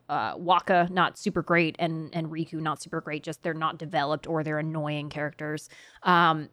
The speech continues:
but it just, it, a lot of it is just, we're very partial to the games that we come into the series on. And ten was, like,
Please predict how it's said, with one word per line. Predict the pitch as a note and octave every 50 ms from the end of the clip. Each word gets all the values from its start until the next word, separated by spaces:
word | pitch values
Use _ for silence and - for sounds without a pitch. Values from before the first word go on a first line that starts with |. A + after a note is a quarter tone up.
| _ -
but | F#3+ B3 B3
it | B3 A#3 -
just, | C4 B3 - - -
it, | E3 G3+ - - - - - - A#3
a | A#3
lot | A3+ A3+ A3 A3 A#3+
of | B3 A3
it | A#3+ G#3+ -
is | F#3+ F#3 E3+ -
just, | - E3+ D3+ - - _ _ _ _ _ -
we're | G#3+ F#3 A3+ A#3 A3+ A3+
very | G3 F#3+ A3 G#3 G#3+ A3+ A3+
partial | - - E3 E3 D#3+ - F#3 E3+
to | - -
the | D#3+ E3+
games | - E3+ D3+ D3+ D3
that | - -
we | - D#3 C#3+
come | - - - D3+
into | C#3+ C#3+ D3 - E3
the | F3
series | - - G3+ G3 G3 G3 G3
on. | G3+ G3 G3+ G3+ G3+ G3 - - - - _ _ _ _ _ -
And | G3 F#3+ F#3+
ten | - - - F#3+ F#3+ F#3+ G3 F#3+
was, | F3+ F3 -
like, | E3 E3 D#3+ -